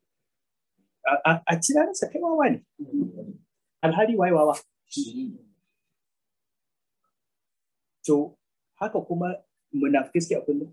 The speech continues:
Muminai ganin su ake wawaye. Ko?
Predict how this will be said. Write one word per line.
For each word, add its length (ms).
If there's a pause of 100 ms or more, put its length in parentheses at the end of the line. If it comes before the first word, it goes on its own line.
(140)
Muminai 540
ganin 300
su 200
ake 240
wawaye. 400 (640)
Ko? 240